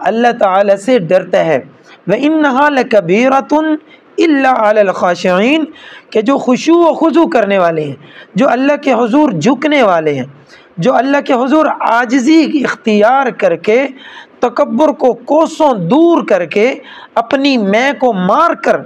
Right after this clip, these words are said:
اپنے نفس کی خواہشات کو مار کر اللہ کے سامنے سر بہ سجود ہو جاتے ہیں، تو پھر اللہ رب العزت ان کی صبر اور نماز کے ذریعے سے ان کی طلب کی گئی مدد جو ہے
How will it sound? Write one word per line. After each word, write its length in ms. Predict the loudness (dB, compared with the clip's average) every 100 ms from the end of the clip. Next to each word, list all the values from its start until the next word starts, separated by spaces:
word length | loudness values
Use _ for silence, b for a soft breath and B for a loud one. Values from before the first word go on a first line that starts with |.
| -12 -20 _ -8
اپنے 300 | -4 -2 0
نفس 320 | 0 -4 -4
کی 140 | -4
خواہشات 600 | 0 0 -2 -2 -2 -2
کو 120 | -4 -2
مار 280 | 0 0 0
کر 160 | -2 -2 -6 B B B
اللہ 440 | -2 2 0 0
کے 120 | 0 -2
سامنے 500 | 0 -2 0 0 -2
سر 340 | -2 -2 -2
بہ 160 | 0 -2
سجود 480 | -2 0 2 4
ہو 180 | 2 2
جاتے 320 | 2 0 0
ہیں، 220 | -2 -2 -2 -6 -20 -20 _ B B B
تو 80 | -4
پھر 180 | 0 0
اللہ 240 | 0 2
رب 220 | 2 0 0
العزت 540 | -2 -2 0 0 0 -14 B B B -2
ان 260 | 0 0
کی 180 | 0 0
صبر 500 | 0 -2 0 0 -2 0
اور 420 | 2 2 0 -8 -14 b b b _ -4
نماز 500 | 0 0 0 -2 -2
کے 160 | -2
ذریعے 380 | 0 0 0 0
سے 360 | -2 0 2 2 0
ان 280 | -2 0 -2 -6 -16 -6
کی 200 | -2 -2 -4 -16 _ b b
طلب 320 | 0 0 0 0
کی 220 | 0 0
گئی 120 | -2
مدد 400 | 0 0 -2 0
جو 180 | 0 0
ہے 160 | 0